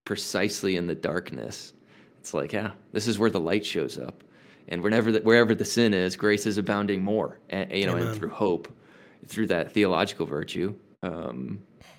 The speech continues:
Speaker 1: we can, we can experience that.
Speaker 2: There's a, a little bumper sticker thing that my wife has on her, like, monthly calendar. So we have this calendar in our kitchen, and she puts all the,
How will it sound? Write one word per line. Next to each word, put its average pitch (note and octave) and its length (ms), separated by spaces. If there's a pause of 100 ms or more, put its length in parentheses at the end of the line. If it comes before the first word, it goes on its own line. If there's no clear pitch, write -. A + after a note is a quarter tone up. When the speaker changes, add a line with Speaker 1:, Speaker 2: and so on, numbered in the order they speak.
(180)
Speaker 1:
we G#2+ 140
can, G#2 320
we G#2+ 80
can A2+ 120
experience A2+ 380
that. - 180 (1300)
Speaker 2:
There's C#3 240
a, B2 400 (480)
a A#2+ 260
little B2+ 220
bumper B2+ 320
sticker B2+ 320
thing A#2+ 260
that A#2+ 60
my B2 140
wife A#2 260
has A#2 240
on A#2 120
her, A#2 200 (160)
like, A2 220
monthly A#2 360
calendar. A2 640
So - 120
we A#2+ 60
have G#2+ 80
this G#2 120
calendar A2 380
in G#2 60
our G2+ 120
kitchen, - 360
and G2+ 100
she - 100
puts - 240
all A2 160
the, G#2 180